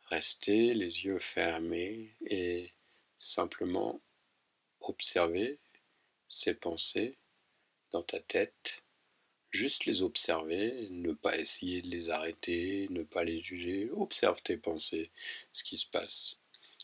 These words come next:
Peut-être tu te dis, « Mais qu'est-ce que je suis en train de fabriquer ? » Des choses comme ça.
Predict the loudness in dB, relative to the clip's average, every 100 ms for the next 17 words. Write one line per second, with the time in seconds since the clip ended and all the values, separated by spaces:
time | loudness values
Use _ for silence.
0 | -16 -14 -2 -2 -2 -6 -10 -10 -8 -4
1 | -2 -2 -2 0 0 0 0 0 -2 -4
2 | -8 -8 -6 -6 -4 -4 -4 -4 -4 -6
3 | 0 2 2 2 -2 -6 -2 2 2 2
4 | 0 0